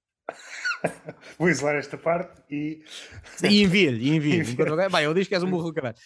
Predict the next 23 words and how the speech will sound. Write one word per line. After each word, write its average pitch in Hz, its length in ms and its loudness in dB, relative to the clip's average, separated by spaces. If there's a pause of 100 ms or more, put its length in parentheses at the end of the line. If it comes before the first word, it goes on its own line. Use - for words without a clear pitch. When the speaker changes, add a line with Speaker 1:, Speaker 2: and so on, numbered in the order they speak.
Speaker 2:
E 214 80 2
não 208 140 4
lhe 233 80 0
expliques 220 360 -4
que 233 80 -4
é 202 60 0
só 214 120 -2
porque - 160 -8
eu 208 80 2
acho 196 140 0
que - 80 -12
eu 196 40 -4
escolhi 202 220 -6
mal 185 180 2
o 180 40 0
nome. 139 240 0 (420)
Deixa-o 247 280 0
no 175 160 -4
ar. 131 120 -2 (400)
Mas 254 120 0
Speaker 1:
Mas - 20 2
é 311 40 6
Speaker 2:
imagina 277 120 2